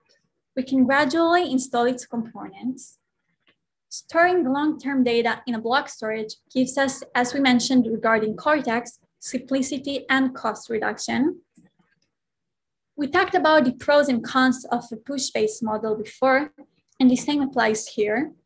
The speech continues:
We also have the option of using the pull-based model, which is the classic one when talking about Thanos. The pull-based model gives us simplicity and it makes the write path more efficient because it ships full compressed blocks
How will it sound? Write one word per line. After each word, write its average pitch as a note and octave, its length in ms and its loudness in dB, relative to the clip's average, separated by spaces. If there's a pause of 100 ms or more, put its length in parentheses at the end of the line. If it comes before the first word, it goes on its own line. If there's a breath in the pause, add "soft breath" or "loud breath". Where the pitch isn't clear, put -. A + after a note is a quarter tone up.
(240)
We B3 160 -6
also E4+ 320 2
have A3+ 380 -2
the A3 100 -4
option A3+ 520 -2
of - 200 -14
using B3 380 4
the A3 80 -2
pull-based A3+ 640 -2
model, A3 540 0 (200 loud breath)
which B3+ 280 -6
is F4 160 4
the B3 120 2
classic B3 520 -2
one A3+ 380 0
when A#3 280 -2
talking A#3 340 -2
about G#3 360 -4
Thanos. A3+ 600 -4 (640 soft breath)
The B3+ 80 -2
pull-based C#4 580 2
model A#3+ 460 4
gives B3+ 260 -4
us C4 160 -2
simplicity D4 920 -4
and D4+ 160 2
it C4 180 -2
makes B3 300 2
the A#3+ 100 -6
write A#3 320 2
path A#3 340 -6
more C4 200 2
efficient B3+ 720 -4 (340)
because B3+ 320 -4
it A#3+ 140 -8
ships - 340 -8
full D#4 400 -8
compressed - 540 -6
blocks C#4+ 440 -4